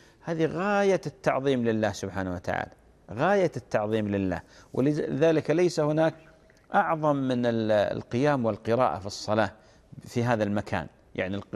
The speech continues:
القيام والقراءة. لماذا؟ لأن الناس يقومون لبعضهم البعض، الناس يقومون في أعمالهم كذا، لكن أنت قيامك غير،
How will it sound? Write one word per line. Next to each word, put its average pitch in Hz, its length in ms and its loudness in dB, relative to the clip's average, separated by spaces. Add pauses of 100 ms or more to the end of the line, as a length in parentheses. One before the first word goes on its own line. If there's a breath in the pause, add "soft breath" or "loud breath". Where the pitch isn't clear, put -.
القيام 120 540 2 (460 loud breath)
والقراءة. 110 520 0
لماذا؟ 110 460 2
لأن 156 220 -2
الناس 165 320 0
يقومون 143 440 2
لبعضهم 107 460 0
البعض، 98 320 0 (540)
الناس 117 320 -2
يقومون 107 460 -2
في 95 520 -4
أعمالهم 104 540 -2
كذا، 101 280 -6
لكن 113 320 -2
أنت 175 240 0 (420 soft breath)
قيامك 127 440 0
غير، 117 260 2